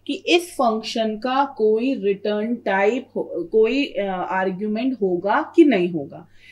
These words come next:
जैसा कि आपको question में मैंने आपको बताया explain करते time कि मैं चाहती हूँ कि जो user से number मिल रहा है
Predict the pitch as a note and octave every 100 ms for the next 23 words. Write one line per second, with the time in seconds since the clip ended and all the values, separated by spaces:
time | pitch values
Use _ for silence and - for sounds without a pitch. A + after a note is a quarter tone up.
0 | _ F3+ B3 C4+ E4 F4+ E4+ - E4 E4
1 | E4+ - - B3+ B3 - D#4+ D#4+ D#4 C#4
2 | D4 C#4+ D4+ B3 G#3+ A3+ A3 B3+ B3 -
3 | A#3+ C4+ C4 A#3 A3+ G#3+ G#3+ B3 B3+ D4
4 | D4 B3 C#4 C#4 B3 G#3+ A#3+ A#3+ C4 C#4
5 | D4 A#3 C4 D4 G#3+ F#3+ G3 D4 D#4+ D4
6 | G#3 F3+ E3+ E3 E3 E3 E3 D#3+ D#3+ D#3
7 | F#3 A#3 C#4+